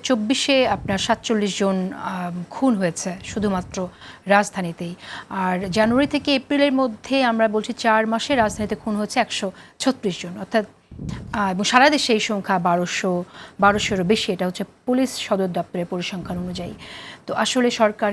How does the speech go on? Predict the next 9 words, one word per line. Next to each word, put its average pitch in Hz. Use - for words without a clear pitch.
কেন 254
ব্যর্থ 196
হচ্ছে, 175
আমরা 175
যদি 180
একটু 185
গভীরে 202
বুঝতে 180
চাই, 190